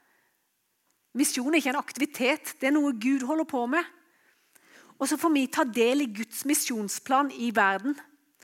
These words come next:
Hele målet med misjon, det er jo gjenopprettelse av det som ble ødelagt. I stad så ramset jeg bare opp noen symptomer, men det finnes jo så mye mer. Og jeg tror det ligger en frihet i å se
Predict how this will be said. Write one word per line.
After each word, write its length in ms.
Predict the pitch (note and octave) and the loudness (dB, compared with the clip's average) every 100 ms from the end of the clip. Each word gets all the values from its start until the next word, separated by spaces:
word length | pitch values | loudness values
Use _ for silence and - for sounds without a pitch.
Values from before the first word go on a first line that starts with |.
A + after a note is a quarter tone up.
| _ - - - | _ -20 -10 4
Hele 360 | G4+ D4+ A3+ D4+ | 6 6 4 2
målet 380 | B3 A3 G#3+ B3 | 4 2 2 2
med 140 | C4 | 4
misjon, 480 | E4 - C4+ D#4+ G4+ - _ _ - | 2 0 0 0 0 -4 _ _ -2
det 120 | D4+ | 2
er 80 | D4+ | 4
jo 120 | B3 | 4
gjenopprettelse 920 | A#3 G3+ G3 - G#3 - G#3 - C#4 C#4 - | 2 2 0 -2 -4 -4 -2 0 2 0 -2
av 180 | G3+ G#3+ | 2 2
det 160 | F#3+ F3 | 2 -4
som 120 | G3+ G3 | -4 -4
ble 120 | G#3+ A3 | -2 -2
ødelagt. 580 | D#3+ A#3+ - - - - _ _ _ _ _ _ _ _ _ _ _ - | -4 -6 -10 -18 -18 -20 _ _ _ _ _ _ _ _ _ _ _ -6
I 80 | C#4 | -2
stad 300 | - C4 C4 | 4 6 6
så 80 | D#4 D4 | 4 4
ramset 380 | D4+ G#3 A#3+ | 4 4 2
jeg 80 | A3+ | 6
bare 140 | B3+ G#3 | 6 4
opp 140 | G#3 B3 | 0 0
noen 300 | B3 F3+ F3 | -2 -2 -6
symptomer, 580 | A3 - A3+ G3+ C4+ - - _ - | -8 -6 -6 -2 -2 -2 -8 _ -4
men 120 | A#3 | 0
det 100 | C4 | 2
finnes 240 | B3 A3 | 0 -6
jo 60 | B3+ | -6
så 140 | - B3 | -6 -4
mye 200 | G#3 G3+ | -4 -4
mer. 280 | F#3+ B3 - - _ _ - - - - - | -4 -4 -10 -18 _ _ -20 -20 -20 -18 4
Og 60 | D4 | 6
jeg 80 | - | 6
tror 160 | D#4+ | 6
det 80 | E4 | 6
ligger 240 | C#4+ A#3+ C#4+ | 6 2 0
en 120 | D4+ | 0
frihet 640 | - B3 G#3+ D4 F#4 - - - - | -4 -4 0 0 0 -4 -14 -14 0
i 60 | D4 | 0
å 40 | |
se 180 | D4 | 4